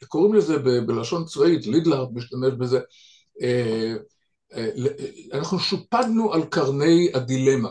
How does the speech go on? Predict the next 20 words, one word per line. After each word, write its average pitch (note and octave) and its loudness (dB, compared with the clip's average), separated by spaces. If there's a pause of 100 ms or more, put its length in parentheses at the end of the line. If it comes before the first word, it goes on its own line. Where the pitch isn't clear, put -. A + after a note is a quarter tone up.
ככה C#3+ -6
קוראים A#2+ -2
לזה, A2 -4
קרני C#3 -2
הדילמה. A#2+ -2 (100)
איזה D#3+ 4
דילמה? B2 -6 (280)
או G#2+ -8
שתי - 4
דילמות. G#2+ -2 (1400)
ללכת E3+ 6
ולתקוף - 2 (120)
את C3 -2
ה-, A#2+ -2 (420)
נניח B2 -8
את - -18
חיזבאללה D#3 0 (100)
או B2+ 4
את B2 -8
חמאס, - -10